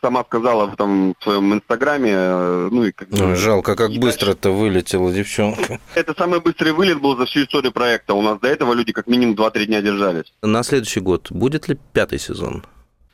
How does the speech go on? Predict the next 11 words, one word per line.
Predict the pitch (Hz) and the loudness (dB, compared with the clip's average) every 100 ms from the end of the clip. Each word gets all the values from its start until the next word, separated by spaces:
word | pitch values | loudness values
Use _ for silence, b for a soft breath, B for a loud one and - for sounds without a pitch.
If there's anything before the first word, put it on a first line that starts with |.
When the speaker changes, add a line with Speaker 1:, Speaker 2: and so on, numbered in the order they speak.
| _ | _
Speaker 1:
Да, | - - - | -4 0 0
у | 110 | 0
нас | 151 185 - | 0 0 0
есть | 156 - | 0 0
планы | - 127 120 120 | -2 0 2 0
на | 117 123 127 123 123 120 120 | 2 2 2 2 2 2 2
новый | 131 147 127 117 - | 2 2 0 0 -2
сезон. | 110 131 170 180 151 127 113 | 0 2 2 2 2 2 2
Это | 92 123 131 | 0 0 0
должно | 135 131 139 | 0 0 0
быть | 127 117 | 0 -4